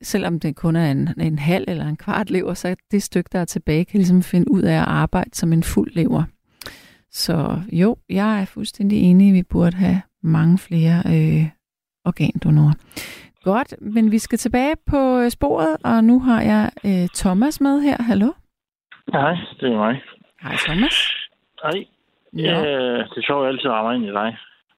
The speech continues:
Speaker 2: Men
Speaker 1: <laughs>
Speaker 2: du, du, du, du er tit på, når jeg ringer ind.
Speaker 1: Ja.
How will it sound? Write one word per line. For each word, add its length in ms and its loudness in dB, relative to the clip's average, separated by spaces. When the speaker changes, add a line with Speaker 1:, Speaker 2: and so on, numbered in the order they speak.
Speaker 2:
Men 240 -2
Speaker 1:
<laughs> 800 -8
Speaker 2:
du, 80 -8
du, 280 2
du, 280 2
du 100 0
er 40 -4
tit 280 -6
på, 260 -4
når 180 -2
jeg 100 -2
ringer 260 -2
ind. 80 -8
Speaker 1:
Ja. 260 0